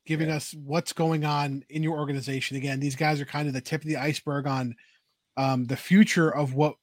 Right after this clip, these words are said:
Speaker 1: me and Rob feel is going to be youth rugby and the model and the s-, uh, showing the sustainability, um, if you can get the right people in where they're supposed to go. Um, so again, check out the link below to help Young Glory, um,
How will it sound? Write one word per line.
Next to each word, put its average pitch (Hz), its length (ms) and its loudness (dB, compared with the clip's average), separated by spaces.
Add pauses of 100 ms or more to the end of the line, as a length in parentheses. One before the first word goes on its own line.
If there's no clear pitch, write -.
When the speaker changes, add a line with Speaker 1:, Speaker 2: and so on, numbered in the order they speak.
Speaker 1:
me 151 180 2
and 143 100 4
Rob 147 220 4
feel 151 200 0
is 127 100 -2
going 151 300 2
to 139 160 -6
be 131 140 0
youth 127 360 -2
rugby 120 440 -6 (360)
and 127 180 0
the 131 80 0
model 131 540 2 (280)
and 123 340 -2
the 127 40 -12
s-, 135 320 -4
uh, 131 200 -4
showing 170 340 4
the 151 60 2
sustainability, 139 960 2 (360)
um, 135 280 0
if 127 120 -8
you 131 60 -6
can 139 100 -2
get 139 140 2
the 147 80 2
right 139 200 2
people 135 280 -4
in 139 160 -4
where 135 100 2
they're 123 100 0
supposed - 360 -4
to 127 60 -8
go. 120 300 -2 (380)
Um, 139 160 6
so 156 160 6
again, 175 360 10
check 175 260 8
out 180 120 10
the 165 80 6
link 165 240 6
below 156 420 6
to 143 120 -2
help 139 240 2
Young 147 240 0
Glory, 143 560 -2
um, 123 460 -6